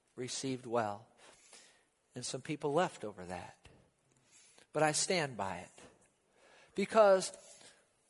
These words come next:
A lamb died on Calvary,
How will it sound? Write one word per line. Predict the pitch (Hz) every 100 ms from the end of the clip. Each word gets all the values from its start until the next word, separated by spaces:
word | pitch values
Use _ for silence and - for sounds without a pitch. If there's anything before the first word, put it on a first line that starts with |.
| _ _ _ _ _ _ _ _ 156
A |
lamb | 175 214 247 208 160
died | 151 139 135
on | 127 127
Calvary, | - 143 147 143 160 170 185